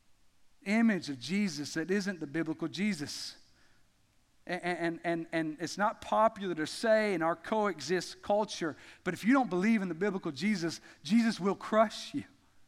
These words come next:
and punish you forever. Th-, they,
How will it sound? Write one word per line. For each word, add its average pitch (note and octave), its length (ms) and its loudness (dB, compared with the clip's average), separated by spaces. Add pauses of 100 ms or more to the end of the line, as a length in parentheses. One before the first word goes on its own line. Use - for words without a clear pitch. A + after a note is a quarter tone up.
(1800)
and F#3 160 -2
punish A#3+ 480 2
you A#2+ 60 -8
forever. G3 520 2 (4000)
Th-, F3 160 -2
they, F#3 220 0